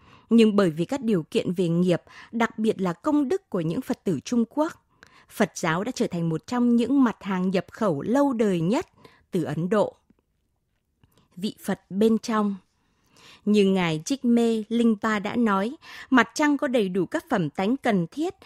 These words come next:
để hình ảnh của nó xuất hiện trên mặt hồ nước trong. Nếu mặt trăng không có một hình dáng hoặc vật chất, và nếu nó không phản chiếu ánh sáng của mặt trời, thì nó sẽ không thể xuất hiện ở mặt hồ nước trong.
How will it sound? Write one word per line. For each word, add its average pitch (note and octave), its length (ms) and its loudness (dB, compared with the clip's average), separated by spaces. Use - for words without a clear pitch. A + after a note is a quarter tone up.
để A#3 160 4
hình G#3 220 2
ảnh F#3 220 -2
của E3+ 140 -2
nó F3 240 0
xuất - 340 -8
hiện A3+ 260 -2
trên C#4 260 0
mặt A#3 240 0
hồ F3 280 0
nước G#3+ 300 0
trong. B3 360 0
Nếu F#3 160 4
mặt A#3+ 280 4
trăng B3 260 2
không C4 160 0
có B3+ 100 0
một C4+ 180 2
hình F#3+ 260 0
dáng F3+ 280 -2
hoặc C4+ 200 -6
vật E3+ 320 -8
chất, F#4 220 -4
và A#3+ 160 4
nếu A3 280 4
nó C4 180 4
không E4 200 -4
phản G3 260 -2
chiếu B3 220 -2
ánh B3+ 240 -2
sáng C4+ 240 0
của C#4+ 120 -2
mặt G#3 240 2
trời, F#3+ 360 0
thì G#3+ 140 0
nó E3+ 140 2
sẽ - 140 -6
không A#3+ 200 0
thể F#3 220 -4
xuất - 240 -6
hiện A#3+ 220 -2
ở F3 100 -2
mặt D#3+ 240 -2
hồ E3 240 -4
nước G3 280 -2
trong. A3 320 -2